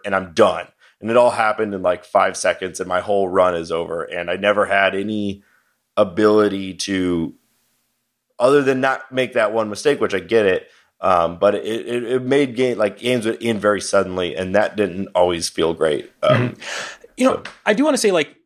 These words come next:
Speaker 2: this game looks amazing. Like, I, the, the
Speaker 1: Mm-hmm.
Speaker 2: art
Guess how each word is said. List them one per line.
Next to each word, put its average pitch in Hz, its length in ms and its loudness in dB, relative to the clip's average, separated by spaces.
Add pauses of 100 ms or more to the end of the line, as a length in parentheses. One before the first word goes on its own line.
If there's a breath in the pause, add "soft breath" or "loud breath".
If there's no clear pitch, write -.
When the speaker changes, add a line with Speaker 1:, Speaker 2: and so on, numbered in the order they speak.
Speaker 2:
this 214 140 0
game 277 220 2
looks 156 640 0
amazing. 104 640 -4
Like, 123 220 -2
I, 170 100 0
the, 151 320 2
the 139 180 -4
Speaker 1:
Mm-hmm. - 100 -2
Speaker 2:
art 180 320 2